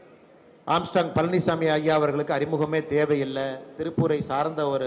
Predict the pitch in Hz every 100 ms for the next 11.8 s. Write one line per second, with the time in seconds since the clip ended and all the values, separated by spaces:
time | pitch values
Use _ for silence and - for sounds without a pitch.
0 | 120 147 156 139 135 139 139 143 160 175
1 | 160 151 131 135 131 170 131 139 160 156
2 | 135 - 160 151 143 123 127 139 139 -
3 | - - - - - - - 143 190 202
4 | 214 240 240 165 180 185 180 175 151 -
5 | - - 160 180 180 160 160 156 151 151
6 | 143 139 139 156 165 143 160 165 165 156
7 | 147 139 139 156 151 202 151 160 156 156
8 | 135 135 123 131 120 110 135 147 151 147
9 | 143 147 143 135 131 131 120 - - -
10 | - 156 160 165 151 131 135 139 139 135
11 | 135 135 127 131 123 123 143